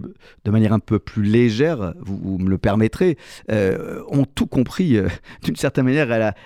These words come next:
à, à la, à, à la vie du couple. C'est-à-dire que le respect de l'intimité de chacun, le respect du jardin intime,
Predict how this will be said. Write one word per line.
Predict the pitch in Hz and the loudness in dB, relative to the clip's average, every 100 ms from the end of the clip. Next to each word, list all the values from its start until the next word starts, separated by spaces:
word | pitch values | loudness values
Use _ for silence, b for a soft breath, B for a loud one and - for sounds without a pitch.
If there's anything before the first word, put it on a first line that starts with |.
| - | -6
à, | 127 | -4
à | - 135 | -2 0
la, | 127 123 | 2 2
à, | 131 | 2
à | 127 139 | 0 2
la | 131 131 | 2 2
vie | 147 | -2
du | 127 | -6
couple. | - 165 120 | -2 -2 0
C'est-à-dire | - 131 | -2 -2
que | - | 2
le | 120 120 | 2 2
respect | 107 - 190 | 0 0 0
de | 147 | 0
l'intimité | 135 135 120 120 | -2 -2 -2 -2
de | - | -4
chacun, | 107 190 | -2 0
le | 143 | 2
respect | 131 - 165 | 0 -2 -2
du | 131 104 | -2 0
jardin | 123 123 120 | -2 0 -2
intime, | - 196 | 0 -2